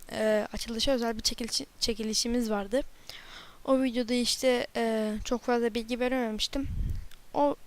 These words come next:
orada bilgi aramayanlar ya da Facebook sayfamızda sorup da tam emin ol-, olamayanlar için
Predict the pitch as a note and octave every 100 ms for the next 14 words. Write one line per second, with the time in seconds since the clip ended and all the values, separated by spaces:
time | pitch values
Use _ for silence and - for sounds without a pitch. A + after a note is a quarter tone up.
0 | - - C4+ B3+ A#3 A#3 C4 C4 C4+ A#3
1 | G#3 G#3 B3 - - - A#3 A3+ B3 B3+
2 | - - A3+ G#3+ A3 A3+ A3+ G#3+ A#3 C4
3 | - - - - C4+ A#3 A3+ A3+ A#3 -
4 | - A3+ B3 A#3 G#3+ G3+ G3+ G#3+ G#3 A#3
5 | C#4+